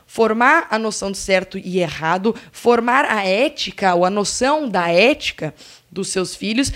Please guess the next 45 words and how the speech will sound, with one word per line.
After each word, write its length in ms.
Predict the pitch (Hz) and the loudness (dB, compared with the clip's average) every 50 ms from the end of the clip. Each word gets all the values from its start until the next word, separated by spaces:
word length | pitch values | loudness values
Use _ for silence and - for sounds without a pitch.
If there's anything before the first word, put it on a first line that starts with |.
| - - - - | -8 -10 0 0
e 100 | 277 277 | 0 0
quando 380 | - - 359 403 440 392 277 | 2 2 4 4 4 4 4
ele 120 | 262 233 233 | 2 2 2
já 160 | 208 226 220 | 2 2 0
for 220 | - - 214 196 | 0 -2 -4 -4
mais 320 | 196 196 185 175 165 139 143 | -2 -4 -4 -4 -6 -6 0
velho 300 | 156 190 208 220 202 196 | 2 2 4 2 2 0
e 20 | |
começar 460 | 196 - 220 208 196 - - 277 285 | -4 -4 -4 -4 -4 -2 0 0 0
a 40 | 277 | 2
ter 140 | 262 233 220 | 0 0 -2
informações 640 | 220 214 - 233 220 220 202 175 - - 190 190 | -2 -2 -4 -4 -2 -2 -4 -4 -4 -8 -8 -8
que 80 | - 185 | -10 -8
você 320 | 175 185 185 - 202 180 | -8 -8 -6 -4 -6 -6
julga 440 | 160 151 185 214 208 185 180 170 - - | -4 -4 -6 -6 -2 0 0 0 0 -2
excessivas 880 | - 208 - - 202 190 - - - - 240 262 269 214 180 180 170 - | -4 -4 -4 -4 -4 -6 -6 -8 -8 -4 -2 -2 -2 0 0 -2 -4 -2
pra 180 | - 175 165 | -2 -2 -2
idade, 520 | 160 156 156 180 233 285 311 262 180 180 170 - - - - - - | -2 0 2 2 2 2 2 0 -4 -6 -8 -8 -14 -20 -20 -20 -6
você 340 | - 277 349 349 - 339 339 | -2 0 0 2 0 -2 -2
tem 200 | 339 359 370 349 | 0 0 0 0
que 140 | 349 - 311 | 0 -2 -2
entrar 540 | 262 214 - - 208 247 302 339 247 - - - - - _ | -2 -2 -2 0 2 2 2 0 -2 -6 -12 -20 -20 -20 _
como 220 | - 311 320 311 311 | -4 -2 -2 -2 -2
um 40 | 294 | -2
mediador, 920 | 277 285 359 359 220 214 285 330 349 240 202 214 262 330 349 285 202 170 - - - _ | 0 0 0 0 0 0 0 0 0 0 0 0 2 4 4 4 2 0 -6 -16 -18 _
como 240 | - 277 277 - - | 0 0 0 0 0
explicar 840 | - 302 349 349 - - - 277 320 339 - - 294 320 339 320 - | 0 0 0 0 -2 -6 -4 -4 -4 -4 -2 -2 2 2 2 2 0
que 100 | - 247 | -4 -8
tipos 360 | - - 247 - - 233 208 | -8 -8 -10 -8 -8 -8 -6
de 100 | 202 220 | -6 -8
informações 720 | 220 214 - 208 214 220 190 165 - - 226 233 247 233 - - - - _ | -8 -8 -8 -6 -4 -4 -4 -6 -6 -4 -4 -2 -2 -4 -8 -12 -20 -20 _
são 260 | - - - 240 220 208 | -4 0 2 2 4 4
essas, 540 | 226 233 233 226 - - 160 143 - - - - - _ _ | 4 4 2 0 -4 -8 -10 -10 -10 -14 -16 -20 -20 _ _
e 80 | - 202 | 0 0
até 260 | 208 208 - 254 240 | 0 4 4 4 6
onde 220 | 233 247 254 220 | 4 4 2 0
ele 80 | 220 208 | -2 -2
pode 360 | 208 - 226 208 190 185 220 | 2 4 2 2 2 0 -2
ir, 40 | 233 | -2
até 180 | 220 220 220 214 | 0 0 0 0
onde 200 | 220 220 220 220 | 0 -2 -4 -6
ele 80 | 208 | -6
não 160 | 208 208 202 | -6 -8 -6
pode 320 | 190 220 208 208 185 190 202 | 2 2 2 2 2 -2 -4
ir, 200 | 226 247 - | -2 -2 -4